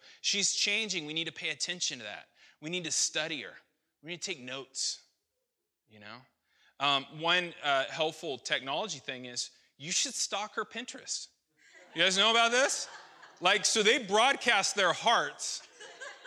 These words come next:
on boards, and you could totally look at it. Like, talk about secret information. I mean, especially if your wife's not super talkative, you could be like, "I know what you're into. Cats,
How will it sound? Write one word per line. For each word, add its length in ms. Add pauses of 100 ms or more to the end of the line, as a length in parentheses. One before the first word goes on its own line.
(120)
on 340
boards, 760 (680)
and 160
you 140
could 180
totally 380
look 240
at 220
it. 80 (720)
Like, 260
talk 240
about 300
secret 320
information. 640
I 80
mean, 220
especially 380
if 40
your 100
wife's 200
not 160
super 280
talkative, 440
you 100
could 80
be 80
like, 300 (280)
"I 120
know 100
what 180
you're 120
into. 400 (920)
Cats, 840